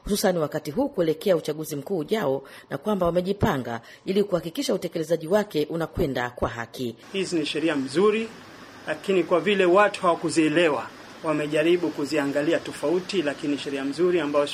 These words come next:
Speaker 2: maudhui yake yana maslahi makubwa kwa nchi yetu. Kwa kulitambua hilo, Wizara ya Mawasiliano, Sayansi na Teknolojia, mara baada ya kupitishwa sheria hizi, ilianza kuwaelimisha wananchi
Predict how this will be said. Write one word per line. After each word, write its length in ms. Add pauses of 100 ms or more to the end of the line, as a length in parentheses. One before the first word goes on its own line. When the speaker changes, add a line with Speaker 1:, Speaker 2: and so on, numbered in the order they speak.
Speaker 2:
maudhui 360
yake 380 (520)
yana 160
maslahi 420
makubwa 520 (120)
kwa 100
nchi 220
yetu. 240 (280)
Kwa 120
kulitambua 640
hilo, 360 (140)
Wizara 520
ya 120
Mawasiliano, 680
Sayansi 360
na 80
Teknolojia, 640 (200)
mara 360
baada 320
ya 60
kupitishwa 580
sheria 280
hizi, 500 (200)
ilianza 680
kuwaelimisha 1000 (180)
wananchi 680